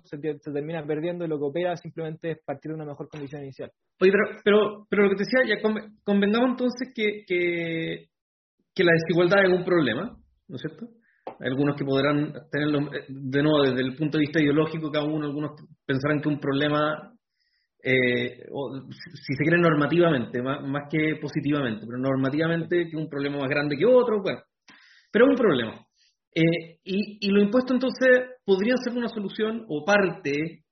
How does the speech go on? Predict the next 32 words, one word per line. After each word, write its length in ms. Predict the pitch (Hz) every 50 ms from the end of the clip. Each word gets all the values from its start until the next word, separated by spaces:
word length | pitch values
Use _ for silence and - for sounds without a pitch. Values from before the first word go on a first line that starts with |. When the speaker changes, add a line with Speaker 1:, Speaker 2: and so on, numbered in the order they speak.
| _ _ _ _
Speaker 2:
parte 340 | 170 170 175 165 165 - 135
de 100 | 135 135
la 80 | 131
solución 600 | 127 - 139 135 131 - 143 143 151 160 165 160 -
a 40 | 143
ese 160 | 131 135 160
problema. 500 | 160 190 202 196 147 117 110 - - - - - - - - _ _ _ _ _
Eh, 240 | - 143 160 160 - -
hace 200 | - 165 196 180
poco 220 | 196 214 214 247
está, 280 | 208 233 240 240 240 -
eh, 160 | 196 196 - -
tuve 160 | 202 208 214
una 140 | 220 220 214
conversación 580 | 208 196 196 175 - 180 160 190 196 214 208 208
con, 840 | 208 202 202 196 190 190 185 185 185 180 180 175 175 170 175 - - _
con 160 | 160 156 151
Felipe 240 | - 175 170 185 202
Aguillón, 400 | 185 175 196 190 175 208 - - - _ _ _ _ _ _ _ _ _ _
econo-, 320 | - 139 139 143 151 - -
el 240 | 139 139 143 143 - -
economista 380 | - 139 151 156 170 165 180 170
francés, 340 | 165 175 165 165 - 202 202
y 20 | 202
decía, 200 | 196 - 202 208
"Yo 80 | 202 190
tengo 120 | 208 220
un 80 | 226 208
problema 320 | 220 190 185 196 208 220
con 180 | 196 208 196 -
Piketty", 360 | - 180 120 113 107 - 92 -
decía. 240 | - - - -